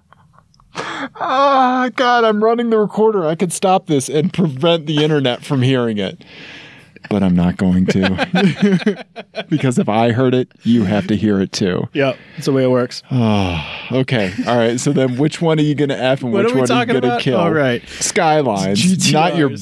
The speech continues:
Speaker 1: boob hair. <laughs>
Speaker 2: I'm proud of myself for that one. Um, uh, so, okay. So I'm marrying the R thirty-four.
Speaker 1: Yeah.
Speaker 2: I'm going to crush the R thirty-three.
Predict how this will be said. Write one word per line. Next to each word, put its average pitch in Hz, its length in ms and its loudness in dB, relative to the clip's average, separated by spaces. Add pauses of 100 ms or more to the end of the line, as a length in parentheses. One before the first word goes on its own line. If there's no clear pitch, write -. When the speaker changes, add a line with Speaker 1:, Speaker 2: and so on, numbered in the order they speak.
Speaker 1:
boob 135 220 2
hair. 95 380 -2 (1500)
<laughs> - 20 -20 (1300)
Speaker 2:
I'm 277 220 2
proud 214 220 -4
of 127 60 -2
myself 113 380 -2
for - 100 -10
that 69 160 -4
one. - 640 0
Um, 170 680 2 (520)
uh, 185 160 2
so, 180 320 2
okay. 160 260 0
So 147 240 2
I'm 147 220 0
marrying 175 360 4
the 156 60 0
R 139 180 0
thirty-four. 120 840 0
Speaker 1:
Yeah. 117 380 0 (240)
Speaker 2:
I'm 135 300 2
going 135 400 0
to 123 520 0 (220)
crush 147 680 -2
the 123 300 -4
R 120 560 2 (140)
thirty-three. 104 1300 -2